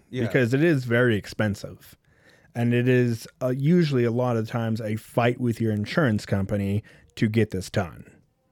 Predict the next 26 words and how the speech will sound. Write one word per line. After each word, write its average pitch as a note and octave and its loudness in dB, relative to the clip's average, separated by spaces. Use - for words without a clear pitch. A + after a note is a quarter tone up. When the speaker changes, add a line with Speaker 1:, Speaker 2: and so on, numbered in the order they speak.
Speaker 2:
So - -6
you A2+ 4
have A2 2
to, A2+ 0
like, A2 0
appeal B2 0
it A#2+ 4
and G#2 -4
say, A2 -2
"This A2+ -2
is A2+ -2
why A2 -2
I A2 2
want G#2 -2
this, G#2+ -4
do A2+ 0
this, G#2+ -2
and A2 0
make G#2 -2
sure G#2+ -4
it G2 -4
gets G2+ -6
done." G2+ -4
You - -8
know, F2 -10
so, F#2+ -6